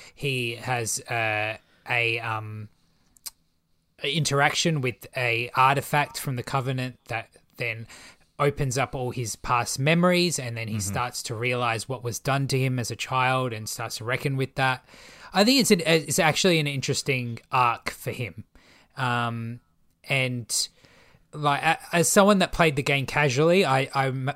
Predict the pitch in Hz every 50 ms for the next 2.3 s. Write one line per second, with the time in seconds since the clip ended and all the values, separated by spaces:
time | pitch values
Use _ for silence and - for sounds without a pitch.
0 | - 139 131 107 98 85 - 156 147 139 139 117 123 131 123 110 131 127 - -
1 | 135 135 127 - - - 139 131 113 107 - 131 120 117 113 117 117 113 117 117
2 | 117 113 113 110 110 107